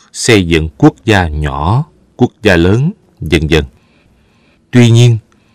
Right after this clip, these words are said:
tâm chỉ có thể sai khiến thân, bó buộc thân, thu thúc thân trong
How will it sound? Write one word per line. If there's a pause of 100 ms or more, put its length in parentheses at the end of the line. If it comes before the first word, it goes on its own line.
(220)
tâm
chỉ
có
thể
sai
khiến
thân, (640)
bó
buộc
thân, (560)
thu
thúc (100)
thân (440)
trong